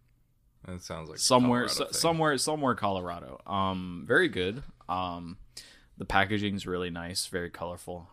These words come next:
Speaker 2: Um, made myself a cup of that. Hit of
Speaker 1: Mm-hmm.
Speaker 2: course. Um, then I went back upstairs and I was like, "I feel, like, good and productive today." So, like, at six thirty A M,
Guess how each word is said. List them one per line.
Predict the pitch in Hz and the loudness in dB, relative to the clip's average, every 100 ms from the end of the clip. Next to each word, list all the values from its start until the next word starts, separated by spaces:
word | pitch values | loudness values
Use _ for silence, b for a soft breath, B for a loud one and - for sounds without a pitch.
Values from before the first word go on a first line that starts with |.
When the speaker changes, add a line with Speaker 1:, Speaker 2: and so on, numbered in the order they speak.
| - | -12
Speaker 2:
Um, | 82 87 85 90 | -10 -10 -10 -6
made | 98 | -4
myself | 98 98 104 98 | -4 -4 -4 -6
a | - | -12
cup | - - | -16 -12
of | 98 | -10
that. | 90 85 107 156 _ b b b b b b b _ _ | -8 -6 -6 -8 _ b b b b b b b _ _
Hit | - - 107 101 - _ _ _ _ _ _ - | -10 -4 0 0 -4 _ _ _ _ _ _ -8
of | 104 | -8
Speaker 1:
Mm-hmm. | - | -6
Speaker 2:
course. | 92 92 - - - - _ _ - - | -4 -4 -6 -10 -12 -16 _ _ -20 -10
Um, | 101 95 95 98 98 98 98 | -4 -4 -4 -6 -6 -6 -6
then | 95 | -8
I | 98 | -6
went | 120 131 | -8 -8
back | - | -8
upstairs | 139 - - - 92 95 95 98 101 101 90 | -8 -4 -4 -6 -6 -4 -4 -4 -4 -6 -8
and | 87 | -8
I | 95 | -10
was | 92 | -10
like, | 92 80 | -10 -8
"I | 95 110 113 117 117 117 - | -4 -2 -4 -6 -8 -10 -12
feel, | - 104 104 98 82 | -8 -4 -2 -4 -6
like, | 92 87 90 | -12 -16 -6
good | 95 95 | -4 -4
and | 87 87 | -8 -14
productive | 87 85 82 87 80 | -12 -10 -10 -12 -14
today." | - 82 80 | -14 -12 -10
So, | 85 - 85 | -4 -4 -6
like, | 82 82 | -10 -14
at | - - | -14 -4
six | - 139 135 - | -2 0 -2 -4
thirty | 123 120 113 104 101 | -6 -6 -6 -8 -10
A | |
M, | 107 117 | -12 -14